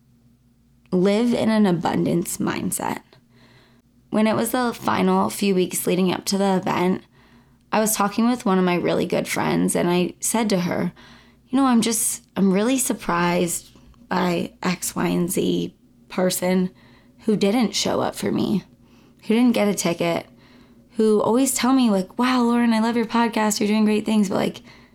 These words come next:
they don't care to show up." And I, like, one, my, my feelings were hurt, right? Like, you always think, like, "Okay, I can count on that person. I can count on that person." And what my friend said to me was, "Lauren,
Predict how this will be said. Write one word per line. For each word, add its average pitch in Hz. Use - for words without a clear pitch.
they 220
don't 240
care 208
to 190
show 196
up." -
And 196
I, 208
like, 240
one, 285
my, 226
my 240
feelings 330
were 180
hurt, 180
right? 247
Like, 196
you 233
always 254
think, 220
like, 180
"Okay, 185
I 175
can 196
count 240
on 202
that 214
person. 185
I 196
can 196
count 208
on 196
that -
person." 190
And 254
what 247
my 277
friend 311
said 208
to -
me 180
was, 190
"Lauren, 208